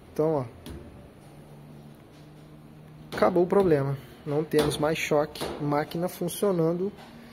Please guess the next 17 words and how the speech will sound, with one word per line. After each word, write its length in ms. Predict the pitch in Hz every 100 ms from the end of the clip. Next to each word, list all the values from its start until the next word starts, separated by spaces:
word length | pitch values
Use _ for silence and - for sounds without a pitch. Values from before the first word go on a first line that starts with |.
| - - - 151
Risco 560 | 131 156 - - - 131 - - -
zero, 680 | 127 120 120 147 160 131 123 -
tá 120 | -
bom? 260 | 123 127 170 165 - - - - - - -
Pessoal, 360 | 135 - 165
se 180 | 156 -
atente 540 | 151 151 - 165 175 160
aí 100 | 151
se 140 | -
você 200 | 147 156
tem 220 | 147 151
esse 160 | 147 143
tipo 280 | - 147 151
de 80 |
máquina 440 | 156 135 135 - 139
aqui, 240 | -
ó, 60 | 151